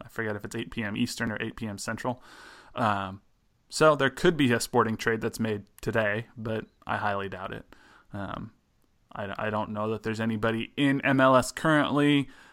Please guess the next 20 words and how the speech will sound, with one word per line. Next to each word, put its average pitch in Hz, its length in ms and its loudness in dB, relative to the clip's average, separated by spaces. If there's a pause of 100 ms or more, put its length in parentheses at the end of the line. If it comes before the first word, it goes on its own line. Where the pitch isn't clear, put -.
(140)
that 117 360 4
is, 117 220 2
like, 107 160 -2
s-, - 360 -4 (280)
Sporting 117 380 2
K 117 120 2
C 120 180 -2
wants 110 200 0
to 123 80 -2
go 110 440 0 (120)
s-, - 160 -4 (840)
acquire 113 500 12
so 113 180 2
quickly, 151 560 10
and 120 140 4
I 110 80 2
don't 117 300 4
think 123 180 2
there's 113 140 0
anybody 113 400 4